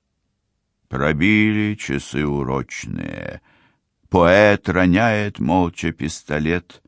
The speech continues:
на грудь кладёт тихонько руку и падает. Туманный взор изображает смерть, не муку. Смерть Ленского мгновенная,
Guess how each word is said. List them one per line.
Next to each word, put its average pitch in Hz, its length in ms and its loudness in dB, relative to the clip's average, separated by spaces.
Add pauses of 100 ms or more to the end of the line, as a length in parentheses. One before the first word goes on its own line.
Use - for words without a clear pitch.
(340)
на 120 180 6
грудь 143 320 2
кладёт 147 500 0
тихонько 120 680 -2
руку - 600 -4 (1120)
и 92 140 2
падает. 60 1040 -6 (1160)
Туманный 85 680 0
взор 76 760 -8 (680)
изображает 80 880 0
смерть, - 840 -6 (1040)
не 76 300 2
муку. 76 640 0 (2000)
Смерть 123 460 4
Ленского 131 580 2
мгновенная, 73 880 0